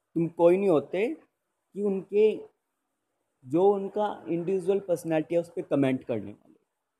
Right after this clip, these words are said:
और यही लोग so called आ जाते हैं कि हम लड़का लड़की को एक समान देखते हैं, वो होते हैं।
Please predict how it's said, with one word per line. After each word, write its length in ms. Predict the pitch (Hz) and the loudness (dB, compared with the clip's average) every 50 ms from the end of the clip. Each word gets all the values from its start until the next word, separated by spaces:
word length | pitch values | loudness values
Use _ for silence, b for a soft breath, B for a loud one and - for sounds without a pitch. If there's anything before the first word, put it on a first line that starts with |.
| _ _ _ _ _ _ _ _ _ _ _ _ _ _ _ 165 | _ _ _ _ _ _ _ _ _ _ _ _ _ _ _ 0
और 120 | 185 190 | 0 2
यही 260 | 202 196 208 226 262 | 2 2 2 2 2
लोग 320 | 269 254 240 233 240 240 - | 2 2 2 2 2 2 2
so 160 | 233 220 220 | 2 2 2
called 240 | 220 220 226 220 214 - - - | 2 0 0 0 -2 -4 -6 -4
आ 120 | 156 156 | -4 -2
जाते 280 | 156 175 175 175 - 196 | -2 -2 -4 -4 -6 -10
हैं 100 | 202 202 | -12 -12
कि 200 | - - - - 160 | -14 -18 -20 -20 -18
हम 240 | 151 160 165 160 156 | -16 -10 -6 -4 -2
लड़का 260 | 151 151 156 - 165 | -2 -2 -2 -4 -2
लड़की 320 | 170 165 160 147 - 165 | -2 -2 -2 -4 -8 -14
को 140 | 156 - 170 | -8 -4 -4
एक 160 | 165 156 - | -4 -4 -4
समान 380 | - - 143 147 143 139 139 139 | -8 -10 -8 -6 -6 -4 -4 -4
देखते 300 | 135 135 135 - - 160 | -6 -6 -8 -10 -10 -8
हैं, 60 | 151 | -6
वो 220 | 147 139 135 139 | -4 -4 -4 -4
होते 240 | 135 120 117 - - | -6 -8 -10 -14 -20
हैं। 60 | 123 | -20